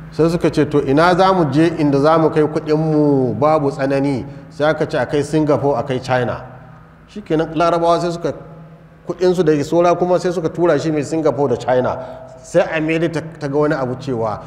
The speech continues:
ashe in mutum ya kawo kuɗi ƙasarka, in mutum ya kawo kuɗi cikin bankinka, kai kake fa'ida. Cewa wannan fa'ida da suke samu daga kuɗin ya, an daina, ya kawo musu matsala.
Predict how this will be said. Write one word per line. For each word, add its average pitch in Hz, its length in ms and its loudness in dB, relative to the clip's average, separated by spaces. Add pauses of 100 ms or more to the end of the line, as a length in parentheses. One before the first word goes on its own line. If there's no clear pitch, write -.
(560)
ashe 143 280 2 (120)
in 247 120 4
mutum 214 400 4
ya 180 80 6
kawo 180 380 4
kuɗi 190 340 -4
ƙasarka, 160 600 -4 (300)
in 208 120 2
mutum 208 240 -2
ya 196 80 2
kawo 185 260 0
kuɗi 185 300 -6
cikin 180 260 -6
bankinka, 170 600 -2
kai 214 240 2
kake 214 380 0
fa'ida. 151 580 -2 (440)
Cewa 190 240 4
wannan 208 180 4
fa'ida 190 320 0
da 165 120 0
suke 180 220 0
samu 165 320 0
daga 139 160 -2
kuɗin 175 440 -6 (240)
ya, 151 160 0 (180)
an 175 180 -2
daina, 175 360 0 (180)
ya 156 160 0
kawo 160 200 0 (120)
musu 160 140 -8
matsala. 131 460 -6